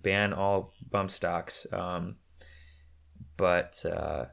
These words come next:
I, I'm, I, I s-, could have sworn he passed something where, like, or he wanted to pass something maybe where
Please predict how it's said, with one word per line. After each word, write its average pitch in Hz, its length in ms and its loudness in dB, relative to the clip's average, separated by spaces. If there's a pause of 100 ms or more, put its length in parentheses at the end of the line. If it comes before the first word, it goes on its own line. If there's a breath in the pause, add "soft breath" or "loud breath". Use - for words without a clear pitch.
(300 loud breath)
I, - 200 6
I'm, 160 240 2
I, - 220 0
I 151 140 2
s-, - 420 -4
could - 160 -4
have - 80 0
sworn 131 460 4
he 123 120 2
passed 123 300 4
something 113 400 0
where, 101 360 8
like, 95 320 2 (380 loud breath)
or 123 80 8
he 131 120 6
wanted 123 380 6
to 113 80 2
pass 95 300 2
something 92 300 -4
maybe 87 360 -4 (200)
where 104 380 8